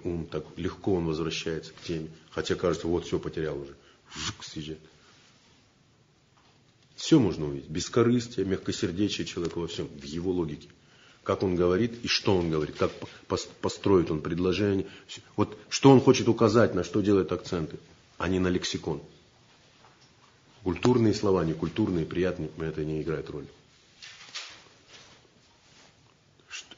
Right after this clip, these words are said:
в чём сыграет? Что он в своей речи, а, считает этичным и что безнравственным. Улавливаете, да? Что этично и что. Вот по этим ценностям, как вот он лог-, логично приводит к вот этим ценностям,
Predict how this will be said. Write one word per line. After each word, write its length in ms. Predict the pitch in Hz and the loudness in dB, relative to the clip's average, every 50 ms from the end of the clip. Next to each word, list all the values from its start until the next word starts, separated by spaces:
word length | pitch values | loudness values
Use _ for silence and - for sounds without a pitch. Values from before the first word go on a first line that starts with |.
| _ _ - | _ _ -18
в 100 | - - | -10 2
чём 200 | - 131 135 117 | 6 6 6 6
сыграет? 400 | - 92 85 82 80 76 - - - - - _ _ _ _ _ _ _ _ _ _ _ _ | 4 0 -2 -2 -2 -2 -4 -8 -16 -20 -20 _ _ _ _ _ _ _ _ _ _ _ _
Что 260 | - - - 135 131 | -14 0 6 8 8
он 340 | 120 139 123 117 107 113 - - - - - | 8 8 6 4 2 0 -4 -8 -16 -18 -14
в 60 | - | -12
своей 340 | - - 104 107 104 101 101 | -10 -2 0 2 4 4 4
речи, 360 | 107 107 - - - - - - - - - _ _ _ _ _ _ _ _ _ _ _ _ _ _ _ _ _ _ _ - | 4 2 2 0 -2 -6 -6 -10 -16 -20 -20 _ _ _ _ _ _ _ _ _ _ _ _ _ _ _ _ _ _ _ -6
а, 500 | 90 92 92 87 87 87 85 - - - - - - - - - _ _ _ - - _ _ _ _ _ _ _ _ _ | -2 0 2 2 2 0 -2 -4 -6 -12 -20 -20 -20 -20 -20 -20 _ _ _ -20 -20 _ _ _ _ _ _ _ _ _
считает 680 | - - - - 117 110 - 117 107 98 92 - - - | -2 2 2 2 2 2 4 4 6 6 4 2 0 0
этичным 640 | 123 107 - - - 160 - - - - 87 78 76 - | 0 0 0 0 -2 0 2 2 2 2 0 -2 -4 -6
и 60 | 95 | -6
что 220 | 87 - - - | -6 -2 -2 -2
безнравственным. 880 | - 85 82 90 82 76 76 80 78 80 80 - - - 73 71 71 69 - - - _ _ _ _ _ _ _ _ - - | 0 2 0 0 0 0 -2 -2 -2 -4 -4 -8 -10 -12 -12 -12 -12 -14 -16 -20 -20 _ _ _ _ _ _ _ _ -8 -2
Улавливаете, 340 | 104 120 143 135 110 - - | 0 0 2 0 -2 -4 -8
да? 100 | - 92 - - | -12 -12 -12 -14
Что 220 | - - - 101 | -10 -4 -2 -2
этично 300 | 92 - - 110 - - | 0 0 -2 -4 -4 -4
и 40 | 85 | -6
что. 140 | 80 - - - - - - _ _ _ _ _ | -6 -8 -14 -20 -20 -20 -20 _ _ _ _ _
Вот 160 | - 92 85 | -6 -6 2
по 100 | - 117 | 6 6
этим 280 | 113 113 113 107 98 - | 6 8 6 4 0 -2
ценностям, 560 | - - - 156 165 147 120 - - - 82 | 0 2 4 6 6 6 4 2 -2 -6 -8
как 300 | 80 - 127 123 - - | -2 2 2 2 4 2
вот 100 | 131 - | 0 0
он 140 | 95 90 - - - - | 0 -2 -4 -6 -10 -8
лог-, 320 | 92 92 120 120 104 - 123 | 2 6 6 6 6 6 4
логично 460 | 107 113 113 117 120 - - 98 87 | 4 4 4 4 0 -2 -2 -2 -2
приводит 480 | 80 - 101 101 123 151 143 120 - - - - - - - - - - - - - | -2 0 2 6 6 6 6 6 2 -6 -10 -18 -20 -20 -20 -20 -20 -20 -20 -4 0
к 40 | |
вот 140 | 101 98 - | 2 4 4
этим 220 | 113 - - 92 - | 4 2 2 0 0
ценностям, 480 | - 104 - 80 78 78 - - - | 0 0 2 2 0 -4 -8 -12 -16